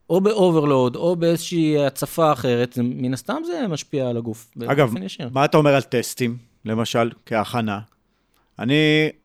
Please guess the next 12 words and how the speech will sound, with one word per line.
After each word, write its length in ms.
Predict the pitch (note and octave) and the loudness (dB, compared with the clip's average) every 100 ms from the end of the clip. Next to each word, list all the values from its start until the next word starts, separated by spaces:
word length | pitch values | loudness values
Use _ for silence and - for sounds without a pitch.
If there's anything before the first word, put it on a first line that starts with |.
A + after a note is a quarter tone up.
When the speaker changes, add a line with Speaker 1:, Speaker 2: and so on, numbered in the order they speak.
| - | -4
Speaker 2:
רואה 260 | A2 B2+ C3+ | 2 4 2
אצלי, 280 | - C#3+ | 2 2
למשל, 320 | D3+ A#2 A2+ G#2+ | 2 2 0 -2
אצל 180 | A#2 | -2
המתאמנים, 600 | G#2+ G#2 G#2 G#2+ C#3 D#3+ - | -2 -2 -4 -2 -2 -6 -8
הרבה 240 | F#2+ G#2+ B2+ | -6 -2 0
פעמים, 380 | C3 B2+ C#3 B2+ | 0 -2 -2 -2
אה, 180 | A2+ G#2+ - - | -2 -2 -6 -12
התנגדויות 600 | - A2 G2 A#2 A#2+ G2 | -8 -6 -2 0 0 -2
לטסטים. 480 | F#2+ F#2+ - - F#2 _ _ _ _ _ _ _ _ _ _ _ _ | -8 -10 -10 -16 -20 _ _ _ _ _ _ _ _ _ _ _ _
לא 60 | C#3 | -2
רוצים. 260 | E3 - | -2 -4